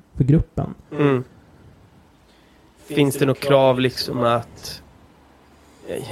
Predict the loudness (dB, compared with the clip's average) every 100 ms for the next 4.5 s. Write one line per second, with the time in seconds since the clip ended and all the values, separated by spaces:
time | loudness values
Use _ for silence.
0 | -6 -4 -4 -2 2 4 4 2 2 4
1 | 2 2 0 0 -4 -6 -4 -2 2 2
2 | 4 4 4 0 0 -2 -4 -6 -4 -4
3 | -6 -8 -2 2 2 2 -2 -6 -6 -6
4 | 0 0 2 -2